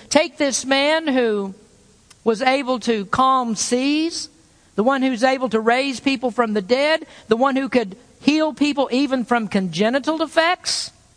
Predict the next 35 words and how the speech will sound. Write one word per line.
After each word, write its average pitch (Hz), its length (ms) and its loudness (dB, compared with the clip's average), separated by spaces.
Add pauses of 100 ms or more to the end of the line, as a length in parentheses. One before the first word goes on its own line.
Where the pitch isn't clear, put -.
(380)
And 165 160 0
your 254 100 2
best 277 360 0
faith 285 240 0
healer 285 280 0
today 285 360 2
can't 233 340 -2
do 254 160 0
that. 254 480 0 (920)
Isn't 294 260 2
it 392 100 4
insane 330 640 2
to 294 80 -2
take 277 220 0
a 277 40 -2
person 285 380 0
like 254 260 0
that 254 280 2
and 220 160 0
to 196 60 -2
kill 254 340 -2
him? 320 300 -4 (1200)
Well, 196 140 -2
why 285 260 4
did 285 140 -4
they 196 340 0 (300)
hate 339 300 2
him 220 180 -2
so 175 200 -2
much? 147 540 -14 (600)
Well, 240 140 -4
we 220 100 0
mentioned 208 340 -2
the 180 40 -8
Sabbath. 214 520 0